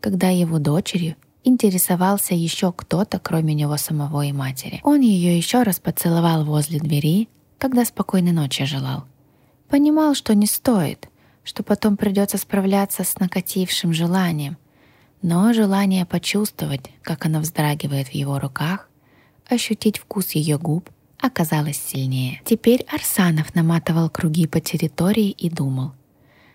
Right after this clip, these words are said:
Этого гламурного дрыща Роберта пробили сразу.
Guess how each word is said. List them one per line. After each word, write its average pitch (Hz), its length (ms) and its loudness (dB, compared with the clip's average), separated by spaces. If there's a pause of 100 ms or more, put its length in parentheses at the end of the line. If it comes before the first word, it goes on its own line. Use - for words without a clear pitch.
(240)
Этого 269 400 2
гламурного 240 960 4
дрыща 220 520 2
Роберта 214 580 -2 (220)
пробили 269 400 0
сразу. 143 520 -4